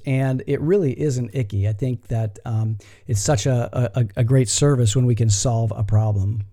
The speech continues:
Well, I hope that you enjoyed this, uh, this episode as much as I did. I really loved, uh, talking with, with Eric.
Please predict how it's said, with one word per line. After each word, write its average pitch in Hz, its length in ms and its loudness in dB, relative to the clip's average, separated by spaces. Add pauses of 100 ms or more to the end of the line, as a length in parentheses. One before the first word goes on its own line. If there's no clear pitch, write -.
(400)
Well, 147 100 2
I 147 120 2
hope 202 340 0
that 151 220 2
you 143 340 0
enjoyed 135 800 0
this, 127 520 -4
uh, 120 220 -4
this 120 220 -4
episode 127 480 -2
as 117 120 0
much 139 280 0
as 123 200 -2
I 135 220 0
did. 131 360 -4 (420)
I 156 440 0
really 147 640 0
loved, 131 720 -2
uh, 123 320 -2
talking 127 560 -2
with, 117 500 -4 (200)
with 120 220 0
Eric. 117 440 -4